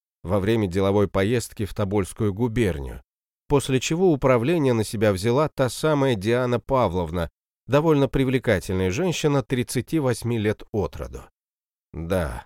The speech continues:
нахождение в горящей машине определенно плохо сказывается на внешнем виде некоторых людей», произнес я, потратив несколько секунд на разглядывание фотографии, запечатлевшей брюнетку в деловом костюме на какой-то деловой встрече.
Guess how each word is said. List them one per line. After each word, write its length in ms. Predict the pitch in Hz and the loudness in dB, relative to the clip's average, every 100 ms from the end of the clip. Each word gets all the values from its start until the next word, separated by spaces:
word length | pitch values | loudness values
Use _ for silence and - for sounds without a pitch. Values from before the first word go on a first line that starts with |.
| _ | _
нахождение 760 | 85 95 104 98 92 139 131 117 | -4 -4 -2 -2 0 0 2 0
в 40 | |
горящей 460 | 90 107 123 - 120 | 0 0 0 -2 -2
машине 520 | 113 107 - 139 127 | -2 -2 -2 -2 0
определенно 800 | 120 117 110 85 90 107 151 135 | -2 -4 -4 -4 -2 2 2 2
плохо 420 | - 107 135 - | 0 0 0 0
сказывается 680 | 113 - 127 110 110 110 - | -8 -2 0 0 0 -2 -2
на 160 | 110 98 | -2 0
внешнем 480 | 95 120 - 113 95 | 0 -2 -2 -2 -2
виде 320 | 104 98 101 | -2 -2 -2
некоторых 560 | 101 110 110 104 101 | -2 -2 -4 -4 -4
людей», 560 | 104 104 78 87 73 65 _ _ - | -4 -4 -4 -6 -6 -10 _ _ -8
произнес 600 | 107 95 78 92 120 - | -4 -2 -2 -2 -2 -2
я, 180 | 92 76 _ - - | -4 -4 _ -14 -4
потратив 520 | 98 98 107 98 - | -4 -2 -2 -2 -2
несколько 460 | 110 101 101 - 95 | -2 -2 -4 -6 -6
секунд 480 | 98 - 135 117 | -8 -4 -4 -2
на 100 | 117 | -2
разглядывание 680 | 101 92 85 113 107 107 98 | -2 -2 -2 -2 0 0 -2
фотографии, 800 | - 98 87 92 135 - 87 76 _ _ | -4 -6 -6 -2 -4 -4 -6 -8 _ _
запечатлевшей 920 | 104 98 117 113 - 101 123 120 120 | -8 -4 -4 -4 -6 -4 -2 -2 -4
брюнетку 540 | 92 104 107 123 - 104 | -4 -2 0 -2 -2 -4
в 80 | 90 | -2
деловом 360 | 104 107 101 | 0 0 0
костюме 540 | - 98 - 147 139 110 | -2 -6 -6 -6 -2 -2
на 120 | 101 | -2
какой-то 460 | 95 - 123 - | -6 -4 -4 -4
деловой 420 | 101 101 101 98 95 | -4 -2 0 0 -2
встрече. 600 | - 95 73 - - | -6 -8 -8 -10 -18